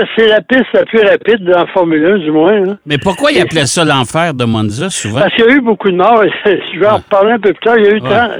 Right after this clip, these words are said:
Speaker 1: cinquante-deux pilotes de décédés.
Speaker 2: Et
Speaker 1: Ouais, mais la piste a été fondée, a été, a été construite en mille neuf cent vingt-deux.
Speaker 2: Ouais.
Speaker 1: À l'époque,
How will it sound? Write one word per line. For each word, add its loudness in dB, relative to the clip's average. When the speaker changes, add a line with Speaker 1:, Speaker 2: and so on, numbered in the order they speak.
Speaker 1:
cinquante-deux 0
pilotes -2
de -4
décédés. -8
Speaker 2:
Et 0
Speaker 1:
Ouais, 0
mais 2
la 0
piste 0
a 0
été -2
fondée, 0
a 2
été, 0
a 0
été -2
construite 0
en 2
mille -4
neuf -2
cent 2
vingt-deux. 0
Speaker 2:
Ouais. 0
Speaker 1:
À 2
l'époque, 0